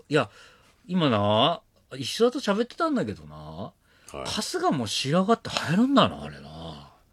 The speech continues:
Speaker 2: あ、もうそう、最近増えてきましたね。はい。
Speaker 1: 春日が白髪生えるってあれ、ありえないんだよな。
Speaker 2: ありえ、ありえないっすかね。
Speaker 1: ありえないんだよな。未だかつてないんだよな。春日が白髪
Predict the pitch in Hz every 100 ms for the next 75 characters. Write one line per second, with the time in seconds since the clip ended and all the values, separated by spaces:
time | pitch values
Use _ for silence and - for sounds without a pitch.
0 | _ - 101 110 117 120 104 123 101 101
1 | 98 98 92 76 67 60 - 65 71 57
2 | - - - - 58 50 _ - - 151
3 | - 240 262 294 339 - 131 170 202 165
4 | - 123 202 - 175 101 107 98 - -
5 | - 127 202 269 302 311 330 277 78 76
6 | 160 90 80 76 - - - - 262 -
7 | - _ - 202 233 302 320 359 381 370
8 | 349 - - - - - _ - 110 156
9 | 370 392 185 - - 76 80 90 76 62
10 | 143 196 262 294 302 302 285 202 117 110
11 | 131 165 262 370 403 - 190 135 160 233
12 | 214 110 90 92 98 98 90 117 139 120
13 | 101 - 135 131